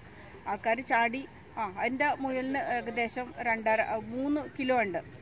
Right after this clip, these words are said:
എവിടെ? രണ്ട് കിലോ, രണ്ടര കിലോ ആകുമ്പോഴാണ് ഈ മൂന്ന് കിലോ ഉണ്ടെന്ന് പറഞ്ഞിട്ട്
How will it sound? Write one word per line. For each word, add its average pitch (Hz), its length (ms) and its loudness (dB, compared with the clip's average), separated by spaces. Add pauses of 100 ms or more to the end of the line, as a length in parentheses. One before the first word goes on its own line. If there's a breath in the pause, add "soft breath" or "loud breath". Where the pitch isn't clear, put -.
(120)
എവിടെ? 214 420 4
രണ്ട് 190 360 0
കിലോ, 269 300 0
രണ്ടര 240 340 2
കിലോ 285 280 0
ആകുമ്പോഴാണ് 277 600 2
ഈ 269 100 -4
മൂന്ന് 269 360 -4
കിലോ 269 300 -2
ഉണ്ടെന്ന് 254 260 -6
പറഞ്ഞിട്ട് 247 420 -2